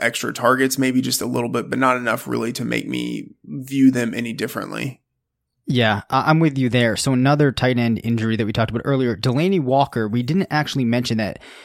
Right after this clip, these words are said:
Speaker 2: Jonnu Smith, who I actually liked as a prospect a fair amount, was behind him on the depth chart. What do you think of Smith? Do you think that he's a guy that we should look at, uh, as a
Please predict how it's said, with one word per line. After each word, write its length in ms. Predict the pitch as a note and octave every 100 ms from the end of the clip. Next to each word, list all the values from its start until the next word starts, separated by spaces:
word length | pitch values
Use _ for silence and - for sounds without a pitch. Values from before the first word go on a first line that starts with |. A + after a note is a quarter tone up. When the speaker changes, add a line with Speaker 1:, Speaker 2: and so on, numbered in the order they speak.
| -
Speaker 2:
Jonnu 260 | C3 D#3 F3+
Smith, 400 | - D3 D3 C#3+ -
who 200 | C3+ C3
I 220 | A#2+ F#3+
actually 460 | F3 F3 - C#3 B2+
liked 380 | A#2+ C3+ C#3+ -
as 220 | C#3+ B2
a 60 | A#2
prospect 520 | - B2 B2 B2+ -
a 40 |
fair 160 | - B2+
amount, 260 | A#2+ A#2+ B2
was 120 | B2+
behind 460 | C3 A2 B2+ C#3+
him 120 | C3+ B2
on 140 | A#2+
the 80 | G#2+
depth 200 | A#2+ -
chart. 260 | - D#3 - - - _ -
What 140 | D3
do 60 | G3+
you 80 |
think 220 | F3 F3+ D#3
of 80 |
Smith? 340 | - G#2+ G2+ - A2+
Do 120 | C#3
you 100 | D3+
think 240 | - D3+
that 100 | C#3+
he's 200 | B2+ B2
a 40 | A#2+
guy 280 | A#2+ A#2
that 180 | C#3 A#2+
we 120 | A2
should 380 | G#2 - C#3 C#3+ A#2
look 280 | A2+ B2 -
at, 300 | B2+ C3 -
uh, 380 | B2+ A#2 A2+ A2
as 240 | C3 B2 A2
a 400 | A#2 A#2+ A#2 A#2